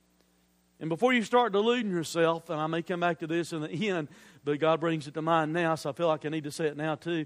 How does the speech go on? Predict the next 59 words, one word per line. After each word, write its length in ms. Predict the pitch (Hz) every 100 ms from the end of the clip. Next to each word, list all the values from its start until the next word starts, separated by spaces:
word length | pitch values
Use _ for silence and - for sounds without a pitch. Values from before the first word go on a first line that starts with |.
| - - - -
Before 240 | 151 208
you 60 | 196
start 260 | 214 190
deluding 380 | 151 156 202 190
yourself 520 | 175 151 180 170 165
and 100 | 151
just, 300 | 151 156 -
I, 120 | 190 202
I'm 220 | 196 190
afraid 300 | 175 190 165
this 220 | 175 -
is 80 | 151
what 200 | 165 165
the 80 | 139
church 280 | 180 175
has 80 | 165
bought 240 | 147 165 170
into 260 | 175 180
a 40 | 180
lot 220 | 165 165
in 80 | 160
America. 500 | 165 175 185 190 180 _ _ - - -
"Well, 100 | 160
I'm 220 | 170 185
saved, 580 | 185 240 254 277 269 226 - _ _
and 100 | 170 170
I'm 100 | 165
going 240 | 208 233
out 140 | 233
when 100 | 196
the 100 | 170
rapture 460 | 143 165 208 - 208
happens, 640 | 190 208 208 208 208 - - _ _
so 140 | - 170
I'm 160 | 175
not 120 | 208
gonna 180 | 190 196
go 120 | 185
through 160 | 180 180
the 60 | 165
Great 280 | 170 170
Tribulation." 680 | 170 170 151 151 151 - 120 110 _ _ _ _ _
Hey, 340 | 156 151 131 107 - _ _ -
tell 220 | 190 214
that 160 | 208
to 80 | 190
people 360 | - 202 202 170
right 280 | 156 180 208
now 260 | 175 175
in 140 | 160 139
other 180 | 147 190
parts 300 | 185 185 165
of 80 |
the 40 | 143
world 220 | 175 180
that 60 | 151
are 40 |
being 220 | 139 139
persecuted. 720 | - 170 165 156 - 123 107